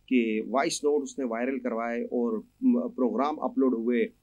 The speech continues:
उसमें मुझे thread किया गया कि मैं तीन दिनों में या दो दिनों में देख लूँगी, मैं ये कर दूँगी, वो कर दूँगी।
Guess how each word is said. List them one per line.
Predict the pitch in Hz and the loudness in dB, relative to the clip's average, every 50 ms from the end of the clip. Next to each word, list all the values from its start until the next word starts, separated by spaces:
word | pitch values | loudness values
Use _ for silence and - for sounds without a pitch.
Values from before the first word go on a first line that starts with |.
| _ _ _ - | _ _ _ -12
उसमें | 131 127 - - 151 143 | -10 -10 -4 -2 0 2
मुझे | 131 131 131 151 151 147 | 2 2 2 2 2 0
thread | - 120 127 139 139 123 120 | 0 -2 -4 -4 -4 -4 -2
किया | 123 127 127 123 | 2 2 4 4
गया | 120 120 123 123 120 117 | 4 2 2 2 2 0
कि | 120 123 | -2 -2
मैं | 120 113 113 | -4 -4 -4
तीन | 113 - - 139 147 143 131 | -4 -4 -2 0 0 2 2
दिनों | 131 127 127 127 | 4 4 4 4
में | 127 120 120 | 4 4 4
या | 120 110 | 0 0
दो | 101 95 131 143 143 | -2 0 0 2 2
दिनों | 135 131 127 127 | 4 4 4 4
में | 123 113 | 4 2
देख | 98 110 117 117 - | 2 0 -4 -4 -2
लूँगी, | 120 120 120 120 | 0 0 2 2
मैं | 117 113 | 2 0
ये | 110 113 156 151 | 0 0 -2 -2
कर | 147 131 117 110 | -2 -2 -4 -2
दूँगी, | 104 117 123 123 117 113 | -2 -2 0 0 0 -2
वो | 107 156 170 | -2 -2 -4
कर | 135 120 123 113 | -2 -2 -4 -4
दूँगी। | 104 113 113 110 113 | -4 -6 -6 -6 -6